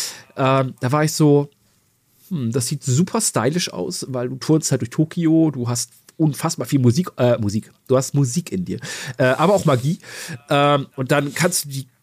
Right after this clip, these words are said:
ganzen bekloppten, bekloppt aussehenden Gegner irgendwie verzaubern und dann mit diesen Seilen ziehen und sowas. Und das sah schon sehr, sehr stylisch aus.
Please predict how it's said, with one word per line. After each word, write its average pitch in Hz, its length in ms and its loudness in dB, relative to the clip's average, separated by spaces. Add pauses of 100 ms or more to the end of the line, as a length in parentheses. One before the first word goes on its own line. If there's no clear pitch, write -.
ganzen 143 580 0 (240)
bekloppten, 135 880 2
bekloppt 120 300 -2
aussehenden 135 420 2
Gegner 143 340 0
irgendwie 123 520 -6
verzaubern 156 680 4
und 127 60 -2
dann 139 100 2
mit 139 80 0
diesen 139 220 -2
Seilen 151 420 2
ziehen 156 400 -6
und 131 160 -6
sowas. 120 300 -4
Und 139 60 -8
das 156 160 -2
sah 185 180 0
schon 185 180 0
sehr, 160 240 -6
sehr 175 140 2
stylisch 175 420 -2
aus. 170 220 0